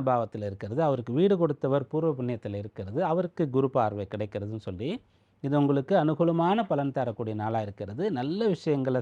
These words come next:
செய்யலாம், நல்ல முயற்சிகளை செய்யலாம், உங்களுடைய இலக்கை தீர்மானிக்கலாம், பிரயாணங்களுக்கான ஆயத்த பணிகளை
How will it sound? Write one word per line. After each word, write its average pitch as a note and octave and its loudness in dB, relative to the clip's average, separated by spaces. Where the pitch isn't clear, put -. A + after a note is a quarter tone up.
செய்யலாம், A2 -2
நல்ல D#3+ 4
முயற்சிகளை F3 4
செய்யலாம், G#2+ 0
உங்களுடைய C3+ 2
இலக்கை F#3+ 2
தீர்மானிக்கலாம், B2 -2
பிரயாணங்களுக்கான D#3+ 4
ஆயத்த F3+ 2
பணிகளை B2+ 0